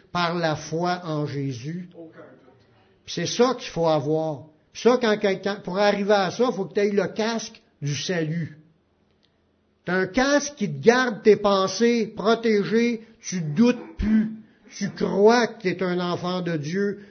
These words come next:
Speaker 1: tu crois que t'es pardonné parce que tu lui as demandé pardon. Mais ça, pour arriver à ça, demandez au Seigneur de vous fortifier pour que vous soyez pleinement convaincus que vous êtes à Jésus, vous êtes pardonné, vous,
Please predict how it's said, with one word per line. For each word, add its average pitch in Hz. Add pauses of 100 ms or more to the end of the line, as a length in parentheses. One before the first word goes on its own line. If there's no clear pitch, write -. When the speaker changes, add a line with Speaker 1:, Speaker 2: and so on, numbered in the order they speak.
(120)
Speaker 1:
tu -
crois 214
que 240
t'es 202
pardonné 175 (160)
parce 156
que 170
tu 160
lui 160
as 156
demandé 170
pardon. 156 (280)
Mais 160
ça, 302
pour 220
arriver 196
à 185
ça, 254
demandez 220
au 254
Seigneur 214
de 190
vous 170
fortifier 185 (240)
pour 196
que 160
vous -
soyez 208
pleinement 240
convaincus 214 (280)
que 165
vous 156
êtes 247
à 220
Jésus, 180 (220)
vous 127
êtes 233
pardonné, 175 (320)
vous, 143